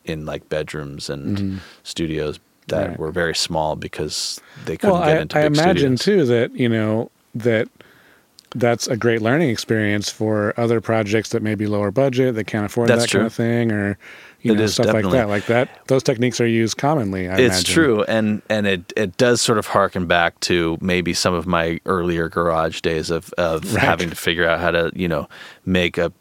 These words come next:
Speaker 1: terrible drum sound sound like Chris Lord-Alge the
Speaker 2: Yeah.
Speaker 1: best you possibly
Speaker 2: <laughs>
Speaker 1: can.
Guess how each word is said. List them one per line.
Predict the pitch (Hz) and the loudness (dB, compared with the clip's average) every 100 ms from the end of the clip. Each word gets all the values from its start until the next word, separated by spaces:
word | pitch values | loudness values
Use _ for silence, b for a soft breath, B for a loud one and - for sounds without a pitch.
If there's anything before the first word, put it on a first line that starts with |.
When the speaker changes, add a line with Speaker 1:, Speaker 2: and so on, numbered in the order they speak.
| _ | _
Speaker 1:
terrible | - 104 95 85 85 | -2 2 2 0 -2
drum | 92 87 87 | -2 -2 -2
sound | - 82 82 - | -2 -2 -2 -4
sound | 85 85 | -4 -4
like | 82 | -6
Chris | - 90 80 - | -4 -4 -4 -4
Lord-Alge | 80 76 78 90 | -4 -2 -2 0
the | 123 139 | 0 0
Speaker 2:
Yeah. | - | 0
Speaker 1:
best | 82 82 - | 2 0 -2
you | 80 | -4
possibly | - 80 - 82 76 | -4 -2 0 0 -2
Speaker 2:
<laughs> | |
Speaker 1:
can. | 90 87 113 | -2 -2 -2